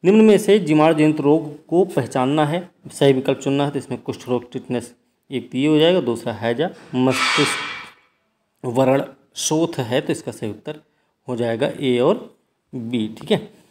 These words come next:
अगला प्रश्न है बिहार राज्य का क्षेत्रफल कितना? तो चौरानवे हज़ार एक सौ तिरसठ वर्ग किलोमीटर, तो ये सबको पता होगा। इक्यानवे में, अ, भारत में आर्थिक सुधारों को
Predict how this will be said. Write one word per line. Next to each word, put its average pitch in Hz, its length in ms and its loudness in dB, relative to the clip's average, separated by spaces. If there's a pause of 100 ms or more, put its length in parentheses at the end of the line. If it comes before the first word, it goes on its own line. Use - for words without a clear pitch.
(300)
अगला 185 180 6
प्रश्न 220 180 0
है 156 280 -2
बिहार 139 260 4
राज्य 160 180 4
का 170 80 2
क्षेत्रफल 156 360 -4
कितना? 151 240 -4
तो 151 140 -6
चौरानवे 131 440 -2
हज़ार 123 200 -2
एक 120 100 -8
सौ - 120 -12
तिरसठ 120 460 -12
वर्ग 123 420 -2
किलोमीटर, 127 340 -4
तो - 180 -14
ये 110 240 -6
सबको - 280 -20
पता 123 180 -12
होगा। 117 220 -8 (360)
इक्यानवे 165 420 2
में, 160 140 -2
अ, 131 840 -4
भारत 147 280 0
में 151 100 2
आर्थिक 135 260 2
सुधारों 123 420 0
को 123 440 -6